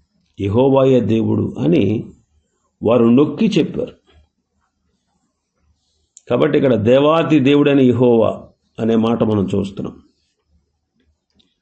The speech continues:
ఇస్రాయేలు వారికి దేవుడిచ్చిన స్వాస్థ్యాన్ని మరొకసారి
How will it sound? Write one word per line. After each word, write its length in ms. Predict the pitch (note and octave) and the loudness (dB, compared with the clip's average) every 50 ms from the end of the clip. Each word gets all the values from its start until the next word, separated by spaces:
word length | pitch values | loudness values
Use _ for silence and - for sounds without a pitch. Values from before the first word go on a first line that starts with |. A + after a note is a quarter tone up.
| _ _ _ _ _ _ _ - | _ _ _ _ _ _ _ -4
ఇస్రాయేలు 640 | B2+ C#3+ C#3+ - - G3+ G#3+ A3 A3 G#3+ G#3+ G#3 G3 | -2 -2 0 0 -2 0 2 2 2 4 4 4 4
వారికి 580 | G3 F#3+ F#3 F#3+ F#3+ F#3+ E3+ D#3 D#3 D#3 D#3+ | 2 2 2 2 2 2 4 4 4 4 2
దేవుడిచ్చిన 640 | D3 C3 C3+ D3+ E3 F3+ G3 G3 F#3+ F#3+ F#3+ D3 - | 2 2 2 4 4 4 2 2 2 0 0 0 0
స్వాస్థ్యాన్ని 960 | - - - C3+ C3+ C#3+ C#3+ - - E3+ D#3 C#3+ C3+ A2 G2+ G2 G2 - - - - - - _ _ _ _ _ _ _ _ _ _ _ _ _ _ _ _ _ _ _ _ _ _ - | -2 -2 -2 -2 -2 -2 -4 -4 -2 0 2 2 2 2 2 0 -2 -4 -6 -12 -18 -20 -20 _ _ _ _ _ _ _ _ _ _ _ _ _ _ _ _ _ _ _ _ _ _ -8
మరొకసారి 1080 | - G2+ A2+ C3 D#3 G3 G3 F#3+ F#3+ F#3+ - F3 E3 E3 D#3+ D#3 D3 D3 D3+ - - | -4 -2 0 2 2 2 2 2 0 2 2 0 2 2 2 2 2 0 -2 -4 -10